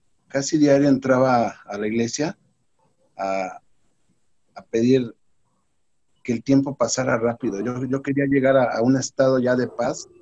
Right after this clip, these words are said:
Yo a veces decía, "Quiero que esto pase rápido, porque yo, yo, yo quiero estar bien". Entonces yo creo que a-, a-, agradecer esa, esa paciencia que tuvimos pa-, para ir poco a poco llegando hasta donde estamos, porque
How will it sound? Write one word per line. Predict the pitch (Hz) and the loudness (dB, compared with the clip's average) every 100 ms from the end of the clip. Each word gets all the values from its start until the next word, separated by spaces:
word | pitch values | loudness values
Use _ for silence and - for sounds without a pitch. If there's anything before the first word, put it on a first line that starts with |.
| _ _ _ - | _ _ _ 0
Yo | 135 | 2
a | |
veces | 139 - 131 | 2 -2 -6
decía, | 117 139 | -4 -4
"Quiero | 135 165 175 | -2 -4 -2
que | |
esto | 160 160 | -4 -6
pase | - 143 - | -6 -6 -4
rápido, | 123 123 - 110 - _ | -2 -2 -2 -6 -6 _
porque | 104 117 | -16 -4
yo, | 135 | -4
yo, | 127 143 139 | -2 -4 -4
yo | 147 | -12
quiero | 151 156 | -2 -2
estar | 143 147 143 | -2 -4 -2
bien". | 139 147 135 - _ _ _ _ _ | 0 0 -4 -8 _ _ _ _ _
Entonces | _ 170 - 190 | _ -6 -4 -2
yo | 196 | 0
creo | 196 | -2
que | - 175 - _ _ - | -2 -6 -6 _ _ -2
a-, | 127 - | -2 0
a-, | - - - | -8 -8 -4
agradecer | 123 131 135 143 143 - 180 160 | 0 4 6 4 2 0 -2 0
esa, | 165 - | -4 -2
esa | - 151 175 | -4 -2 -2
paciencia | 165 127 - 160 165 156 | 0 -2 2 0 2 -2
que | 139 | -4
tuvimos | - 117 131 139 - | -4 0 4 4 2
pa-, | - 107 - | 0 -2 0
para | 117 120 120 | 0 2 4
ir | 139 139 | 2 2
poco | 151 151 | -2 0
a | 160 - | 0 0
poco | 151 156 | 0 2
llegando | 139 131 123 139 | 4 4 4 2
hasta | 135 - | 2 2
donde | 110 104 101 | 0 0 -4
estamos, | - - 120 120 - _ _ _ _ _ | -6 -10 -6 -6 -8 _ _ _ _ _
porque | 113 113 127 120 120 120 113 | -6 -2 0 2 2 0 -2